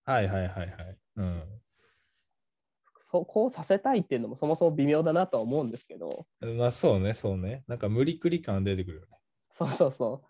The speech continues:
Speaker 2: でもそれはなんかこう、
Speaker 1: うん。
Speaker 2: そのマネタイズとかビジネス視点で見た、
Speaker 1: ああ、なるほどね。
Speaker 2: なんかこう、コンセプトだったりとか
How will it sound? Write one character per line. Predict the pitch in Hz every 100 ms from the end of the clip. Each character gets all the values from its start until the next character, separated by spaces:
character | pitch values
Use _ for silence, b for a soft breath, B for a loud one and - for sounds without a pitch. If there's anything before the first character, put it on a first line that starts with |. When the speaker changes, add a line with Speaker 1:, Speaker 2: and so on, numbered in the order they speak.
| -
Speaker 2:
で | 143
も |
そ | 139
れ | 180
は | 208
な | 208
ん | 196
か | 123
こ | 117
う、 |
Speaker 1:
う | 107
ん。 |
Speaker 2:
そ | 110
の | 110
マ | 131
ネ | 156
タ | 170
イ | 170
ズ | 175
と | 135
か | - 139 120 -
ビ | 135
ジ | 156
ネ | 175
ス | 180 196
視 | - -
点 | 214 190 190 -
で | 277 240
見 | 214
た、 | - 254
Speaker 1:
あ | 117 110 101 98 92 95
あ、 | - 110
な |
る | 101
ほ | 92
ど |
ね。 | 127
Speaker 2:
な | 117
ん |
か | 104
こ | - 82 78 -
う、 |
コ | - 123
ン | 113
セ | 120
プ | -
ト | 104
だ | -
っ | -
た | 92
り | -
と | 101
か | 85 80 50 -